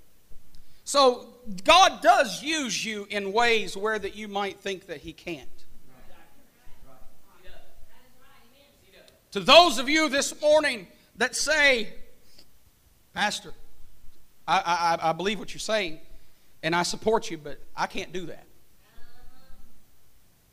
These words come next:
Yeah, you can. It's okay. I don't expect you to say amen. <laughs> But yeah, you can.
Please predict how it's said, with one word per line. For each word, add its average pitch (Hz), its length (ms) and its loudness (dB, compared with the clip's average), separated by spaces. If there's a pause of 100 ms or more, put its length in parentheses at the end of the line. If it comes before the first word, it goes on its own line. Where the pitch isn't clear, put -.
(1160)
Yeah, 202 120 -2
you 202 100 -6
can. - 200 -4 (3500)
It's - 140 -8
okay. - 280 -6
I 180 60 -2
don't 240 140 -4
expect 220 320 -10
you 170 60 -18
to 151 60 -12
say 156 220 -8
amen. 131 280 -14 (160)
<laughs> 320 60 -4 (1600)
But 226 220 -2
yeah, 214 80 0
you 214 160 -2
can. 123 240 -6